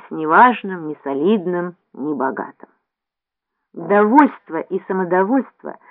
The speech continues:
были решительно противопоказаны ему, а о том, что иногда появлялись деньги, можно было бы без труда догадаться. Он становился ещё шире и щедрее, ещё больше раздавал, ещё охотнее и радостнее помогал людям.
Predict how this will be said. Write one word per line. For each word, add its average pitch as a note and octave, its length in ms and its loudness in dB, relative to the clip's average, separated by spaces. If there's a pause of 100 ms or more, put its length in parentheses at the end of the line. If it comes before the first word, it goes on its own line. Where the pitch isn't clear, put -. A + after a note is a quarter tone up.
(200)
были B3+ 340 2
решительно D4 520 2
противопоказаны A#3+ 920 -2
ему, C#3 360 -8 (320)
а E3+ 140 0
о F#3 40 2
том, A3+ 220 -2
что - 220 -6
иногда F#3 480 0
появлялись F3 580 0
деньги, D#3+ 560 -2 (320)
можно G3 280 -2
было A3 180 2
бы A3 80 2
без G#3 140 -2
труда A#3+ 280 -2
догадаться. C4 680 0 (200)
Он D#3 120 -12
становился F3 540 -6
ещё E3 460 -4
шире F3+ 520 -2
и D#3+ 140 -6
щедрее, D3+ 800 0 (260)
ещё G#3 260 0
больше G#3+ 340 6
раздавал, F3 640 6
ещё F3+ 260 2
охотнее A#3+ 800 4
и G#3+ 100 4
радостнее F#3+ 720 6
помогал D#3 480 0
людям. D3 440 -6